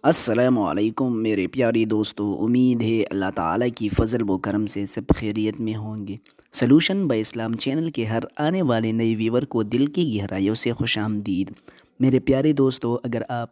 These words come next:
ابھی تک سلوشن بائی اسلام چینل پر نئے ہیں تو چینل کو سبسکرائب کریں اور بیل کا آئیکن بھی دبائیں تاکہ ہر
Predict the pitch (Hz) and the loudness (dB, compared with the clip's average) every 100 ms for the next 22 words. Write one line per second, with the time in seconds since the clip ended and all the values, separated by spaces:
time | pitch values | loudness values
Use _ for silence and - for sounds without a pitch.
0 | - 151 185 123 107 - 123 143 202 202 | -6 -4 -4 -6 -4 -2 0 0 0 -2
1 | 135 120 127 123 120 143 147 156 110 107 | 0 -2 -2 -4 -2 0 0 0 -2 0
2 | 104 113 139 165 _ _ _ - _ 151 | 0 2 0 0 _ _ _ -20 _ 0
3 | 147 170 185 180 175 156 - 151 156 - | 2 2 0 0 0 0 0 2 0 0
4 | 156 156 151 143 156 156 143 156 151 151 | 0 0 0 0 -2 -2 -4 -2 0 0
5 | 117 113 120 113 - - _ - 127 123 | 0 -2 -2 -4 -8 -20 _ -4 0 2
6 | 139 | 2